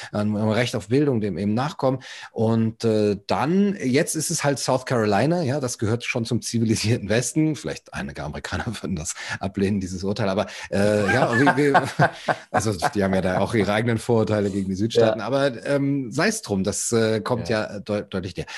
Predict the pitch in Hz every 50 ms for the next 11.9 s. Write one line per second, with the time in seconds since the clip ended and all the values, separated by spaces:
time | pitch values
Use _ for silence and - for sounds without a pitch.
0 | - - 117 110 165 214 233 226 202 - - - 160 185 175 185 190 185 - -
1 | - 139 147 147 147 143 135 131 123 - 123 120 113 110 - 117 101 101 123 135
2 | 156 160 - - 143 143 147 143 143 143 131 85 95 123 127 - - 120 113 120
3 | 113 117 113 - - - 101 101 104 98 104 - 123 123 120 127 123 113 123 110
4 | - 135 135 - - 127 120 120 107 117 120 - - - - - - - - 117
5 | - - 127 - - - - - - - - - - - - - 143 - 139 151
6 | 151 143 131 143 139 143 143 - 135 127 - 120 - - 143 127 - - - 143
7 | 139 131 - - 139 120 120 - - 117 135 135 151 131 117 110 107 117 123 117
8 | - 113 - - 110 113 123 131 123 - - - 120 117 - 110 110 113 - -
9 | - 104 101 95 - - - - 60 90 87 87 71 82 98 104 101 - 82 -
10 | 101 87 104 98 92 104 110 107 - - 90 82 85 - 107 98 113 107 - -
11 | 95 - 98 98 95 82 80 113 135 - - - - - 127 135 143 135